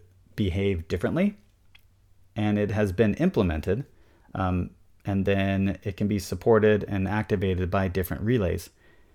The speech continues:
We'll go into more detail in a future episode, but these are things that alter, improve the Nostr protocol, and they can be activated by different relays. And so when you interact with an app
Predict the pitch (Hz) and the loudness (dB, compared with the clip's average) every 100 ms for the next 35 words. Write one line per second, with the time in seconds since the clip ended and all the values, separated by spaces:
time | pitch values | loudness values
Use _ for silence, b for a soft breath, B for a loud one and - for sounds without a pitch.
0 | b b 117 120 123 123 113 107 104 95 | b b -2 2 6 6 6 6 4 2
1 | 101 107 101 101 95 87 107 92 85 - | 0 4 4 4 2 -2 -4 -2 -2 -2
2 | - 90 82 87 78 127 107 107 101 92 | -2 -2 0 -2 -4 -6 -2 2 2 0
3 | 101 95 92 95 90 - b b b b | 0 0 0 0 -2 -6 b b b b
4 | b b _ _ _ 120 117 - 113 107 | b b _ _ _ 2 2 6 8 8
5 | 104 101 - _ - - 113 95 - 120 | 8 4 -2 _ -20 -8 -4 -4 2 4
6 | 110 107 101 - 101 98 98 85 98 104 | 6 4 2 -4 -2 0 0 2 2 2
7 | - 95 104 104 123 143 170 b b b | -2 0 2 2 2 0 0 b b b
8 | b - 107 104 107 113 107 101 101 101 | b -2 2 2 2 0 0 2 2 0
9 | - 147 147 120 104 101 101 101 101 98 | 2 0 2 4 6 6 6 4 2 -2
10 | - 98 98 87 85 - - 98 90 - | -2 2 4 4 2 -2 -10 -6 -6 0
11 | 92 90 90 90 95 95 92 107 90 92 | 2 2 2 2 0 0 -2 -2 2 2
12 | 92 90 - b b - 123 127 - - | 0 -4 -14 b b 0 4 4 2 -12
13 | _ - _ _ _ _ - _ _ 113 | _ -20 _ _ _ _ -20 _ _ -6
14 | 98 127 107 98 - | -4 -2 -2 -2 -4